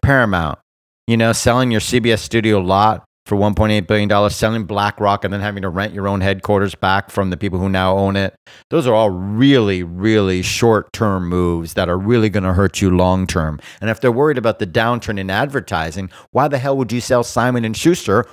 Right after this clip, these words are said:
which is impervious to the advertising market? It's not like C net even, which of course does depend on ads to a degree.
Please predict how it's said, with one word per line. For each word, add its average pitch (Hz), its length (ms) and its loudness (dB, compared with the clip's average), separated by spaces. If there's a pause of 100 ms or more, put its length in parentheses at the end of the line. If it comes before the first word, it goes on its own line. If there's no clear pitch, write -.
which 123 160 -4
is 120 100 -4
impervious 135 840 -2
to 160 120 -6
the 170 100 2
advertising 143 600 2
market? 87 380 0
It's 90 180 -6
not 123 260 2
like 196 240 2
C - 320 -6
net 160 260 -4
even, 92 440 -8 (240)
which 113 200 -4
of 110 140 -6
course 120 380 0
does 113 340 2
depend 107 300 -2
on 95 100 -2
ads 107 420 0
to 98 140 0
a 87 40 -2
degree. 87 440 -4